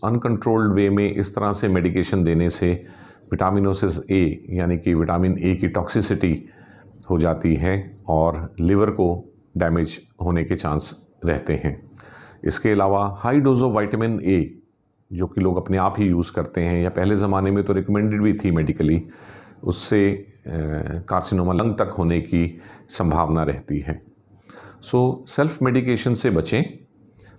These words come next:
और ना ही ऐसे ही बच्चे को सिर्फ गाजरें खिलाना शुरू कर दें कि इससे ये ठीक हो जाएगा।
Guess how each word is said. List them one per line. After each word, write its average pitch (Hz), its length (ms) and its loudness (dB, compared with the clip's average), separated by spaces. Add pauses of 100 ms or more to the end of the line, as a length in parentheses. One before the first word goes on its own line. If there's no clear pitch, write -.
और 131 140 2
ना 131 180 4
ही 165 220 4
ऐसे 123 340 2
ही 151 140 6
बच्चे 139 300 2
को 135 100 6
सिर्फ 135 220 2
गाजरें 107 440 2
खिलाना 92 300 2
शुरू 87 260 -2
कर 80 220 -2
दें 85 200 0
कि 95 100 -2
इससे 82 320 0
ये 85 120 2
ठीक 82 260 -4
हो 85 120 -2
जाएगा। 69 540 -4